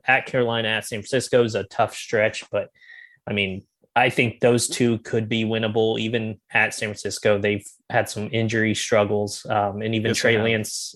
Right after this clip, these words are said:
Speaker 1: has started but didn't have the greatest game out there. Um, at Buffalo, I mean, the only re-, reason the Falcons would win that game is if Buffalo pulled their starters, in my opinion.
Speaker 2: Right.
Speaker 1: Um,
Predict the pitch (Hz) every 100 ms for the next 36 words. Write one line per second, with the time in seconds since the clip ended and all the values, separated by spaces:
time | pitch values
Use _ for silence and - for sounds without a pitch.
0 | - 127 - - 131 127 123 120 113 120
1 | 113 123 110 107 104 113 110 107 - 110
2 | 107 107 110 107 - - - _ - 117
3 | 107 120 143 - 131 - 127 127 123 120
4 | - _ _ _ _ _ _ _ - 135
5 | 147 139 131 147 160 180 156 156 165 -
6 | 147 139 131 127 110 127 120 120 - 110
7 | 113 117 117 107 123 117 107 98 104 -
8 | 113 - 117 110 104 - 110 104 - 107
9 | 104 110 107 110 110 110 113 117 113 110
10 | - _ - 147 - 392 - - -